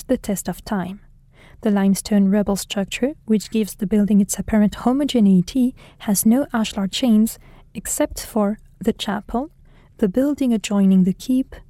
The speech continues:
the buildings to the south and northeast of the courtyard, which have ashlar chains. The first floor of the buildings to the east of the courtyard is timber-framed.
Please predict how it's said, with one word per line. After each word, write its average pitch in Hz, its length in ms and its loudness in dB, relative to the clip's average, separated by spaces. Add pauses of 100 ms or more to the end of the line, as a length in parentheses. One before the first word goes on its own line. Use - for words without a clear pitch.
(340)
the 226 100 2
buildings 233 520 0
to - 160 -4
the 190 120 0
south 285 480 -6
and 285 120 0
northeast 208 520 -2
of 190 80 -4
the 196 100 -2
courtyard, 190 640 -2 (320)
which 302 200 -2
have - 160 -2
ashlar 185 380 -2
chains. 196 560 0 (1160)
The 220 100 0
first - 400 -6
floor 208 240 -2
of 185 100 -4
the 196 100 0
buildings 190 500 0
to - 120 -6
the 185 180 -2
east 202 220 0
of 190 80 -4
the 196 100 0
courtyard 208 560 -4
is 240 160 0
timber-framed. 233 840 -4